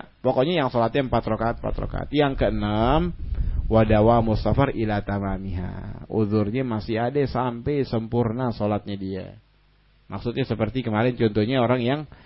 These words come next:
ada, eh, tinggalnya di tepi pantai misalkan, apa di Priok. Dia dari Ban-, dari Banten atau dari mana namanya, dari, dari Lampung misalkan, atau dari Sumatera, dia jalan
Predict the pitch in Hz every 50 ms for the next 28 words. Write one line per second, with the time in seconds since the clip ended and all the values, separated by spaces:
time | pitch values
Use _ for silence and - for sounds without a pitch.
0 | - - _ - 98 101 101 117 127 135 143 143 139 - - - - _ - -
1 | - - 113 117 113 110 104 104 - - 120 113 113 110 113 110 107 107 113 131
2 | 139 143 143 131 131 120 - 117 107 120 110 113 113 113 110 110 113 120 120 117
3 | 113 110 104 104 104 - 101 104 98 101 104 101 98 98 95 98 - - 98 113
4 | 104 107 104 98 107 107 110 113 110 110 107 104 - - - - - - - -
5 | - - _ _ _ - - - 110 117 120 117 113 113 113 113 113 110 107 110
6 | 113 113 113 113 113 - - - 117 110 110 110 110 117 120 123 123 - 123 120
7 | 117 113 104 101 107 117 113 113 110 110 113 113 110 113 110 117 123 127 120 117
8 | 120 117 120 127 131 127 117 107 104 107 104 107 - - 104 104 104 104 104 104
9 | 104 104 110 120 120 123 120 135 135 131 131 135 127 120 117 123 123 123 123 127
10 | 131 139 139 - - 110 - 113 113 113 110 110 113 113 110 110 110 - - _
11 | _ _ - - - 117 117 135 143 139 - 143 139 139 143 160 - - _ _
12 | - - 113 113 113 113 110 110 107 117 143 175 190 185